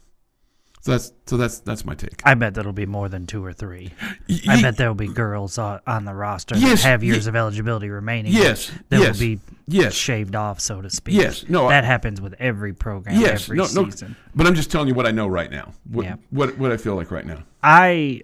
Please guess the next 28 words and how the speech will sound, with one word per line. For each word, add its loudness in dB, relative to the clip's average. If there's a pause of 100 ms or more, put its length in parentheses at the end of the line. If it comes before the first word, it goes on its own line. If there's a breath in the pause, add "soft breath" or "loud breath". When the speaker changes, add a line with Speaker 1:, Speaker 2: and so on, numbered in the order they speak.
Speaker 2:
also 2
don't -2
think -6
that -8
she's -6
going -6
to -10
get -8
let -6
go -6
after -8
this -10
season. -6
I, -10 (100)
I, -6
I -2
think -6
that -8
what -6
Chuck -6
is -8
touching -4
on -4
was -8
absolutely -6 (220)
fair -2
in -4
that, -6